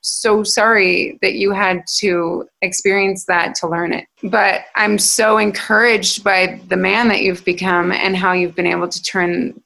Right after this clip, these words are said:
outward and just use what you've learned to serve other people. It's, it's a beautiful thing to see.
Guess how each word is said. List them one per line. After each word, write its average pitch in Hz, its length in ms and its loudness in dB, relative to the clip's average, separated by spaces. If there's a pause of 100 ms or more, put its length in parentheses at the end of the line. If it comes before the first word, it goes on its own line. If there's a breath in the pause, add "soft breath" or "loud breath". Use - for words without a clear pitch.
(140)
outward 202 420 2
and 180 320 -2
just 180 400 -2
use 196 420 0
what 202 140 0
you've 190 140 0
learned 185 240 0
to 180 80 -6
serve 190 360 0
other 190 220 0
people. 165 380 -2
It's, - 360 -4 (360)
it's 185 180 -6
a 160 80 -6
beautiful 196 480 0
thing 185 260 -2
to 165 80 -6
see. - 420 -4